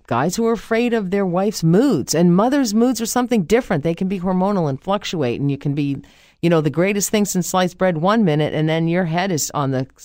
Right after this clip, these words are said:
cutting board the next minute. So that can be a problem as well. You know, some guys are regretful that they actually got married and they miss their single life.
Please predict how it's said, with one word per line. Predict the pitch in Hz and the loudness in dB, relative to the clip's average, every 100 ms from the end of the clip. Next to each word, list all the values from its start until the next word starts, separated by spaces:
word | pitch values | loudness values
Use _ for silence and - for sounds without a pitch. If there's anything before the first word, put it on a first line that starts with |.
| _ | _
cutting | - 185 190 | -4 -2 -2
board | 131 113 104 _ _ _ - | -2 -4 -6 _ _ _ 0
the | 156 | 2
next | 160 165 160 | 2 -2 -4
minute. | 117 101 - | -4 -4 -4
So | 160 | -2
that | 185 220 | -2 -2
can | 202 | -4
be | 160 | -2
a | 135 | -4
problem | - 131 127 123 | -4 -4 -2 -4
as | 123 | -4
well. | 202 175 147 | -2 -2 0
You | 190 | 0
know, | 196 208 - - - _ _ _ | 0 -2 -8 -20 -20 _ _ _
some | - - 247 254 | -10 -2 0 0
guys | 226 233 226 220 | 0 0 0 -2
are | 202 185 _ - | -4 -4 _ -6
regretful | 202 180 202 247 - 165 131 | -6 0 0 -2 -4 -6 -4
that | 151 | -4
they | 170 165 | -2 -2
actually | 165 - 185 | -2 -4 -2
got | 175 151 | -2 0
married | 165 208 147 | 0 0 0
and | 139 | 0
they | 139 | 2
miss | 143 185 185 - | 2 0 -2 -4
their | 160 | -4
single | 151 - 185 175 175 160 | -2 -2 0 0 0 -2
life. | 143 202 143 - | -2 -4 -4 -8